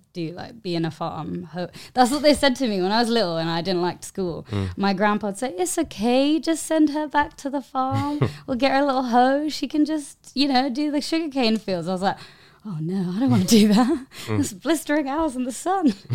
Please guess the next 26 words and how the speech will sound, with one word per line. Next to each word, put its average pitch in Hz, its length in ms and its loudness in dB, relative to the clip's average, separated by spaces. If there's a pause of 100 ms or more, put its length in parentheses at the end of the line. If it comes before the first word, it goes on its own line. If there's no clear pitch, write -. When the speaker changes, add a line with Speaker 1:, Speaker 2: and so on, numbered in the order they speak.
(120)
Speaker 2:
<laughs> - 360 -2
Speaker 1:
Um, 196 600 2
so, 247 220 0
like, 240 220 2 (800)
when 269 200 4
I 277 100 4
say 233 220 -2
play, 214 320 0
I 175 120 0
don't, 175 260 -4 (120)
or, 214 320 -6
or 247 180 -6
just, 220 200 -8
like, 175 260 -2 (520)
I 240 100 0
don't 226 140 0
know, 151 160 -2
I 147 80 -6
just 180 180 -12
think 190 140 -6
you 190 100 -4
can 190 340 -4 (760)
be 226 240 4
a 196 60 0
kid 175 540 -4 (120)
Speaker 2:
Mm. 95 180 -4